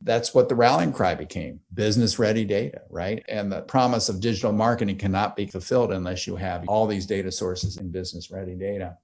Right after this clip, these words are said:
That company, they were doing average selling price of a deal was thirty thousand a deal. In twelve months, they hopped up to seventy thousand a deal. In another twelve months, they had signed eighteen <laughs> one million dollar deals. And their valuation, of course,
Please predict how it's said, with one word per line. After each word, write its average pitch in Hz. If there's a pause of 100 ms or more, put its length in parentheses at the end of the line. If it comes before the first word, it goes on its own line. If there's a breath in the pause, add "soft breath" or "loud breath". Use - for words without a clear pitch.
(160)
That 160
company, 131
they 131
were 127
doing 110
average 110
selling 113
price 101
of 92
a 90
deal 101
was 90
thirty 101
thousand 95
a 90
deal. 95
In 85
twelve 107
months, 104
they 87
hopped 90
up 87
to 90
seventy 101
thousand 95
a 90
deal. 90 (160)
In 87
another 98
twelve 90
months, 92 (100)
they 123
had 98
signed 107 (120)
eighteen 123 (160)
<laughs> -
one 117
million 113
dollar 101
deals. 95
And 104
their 98
valuation, 101
of 85
course, 90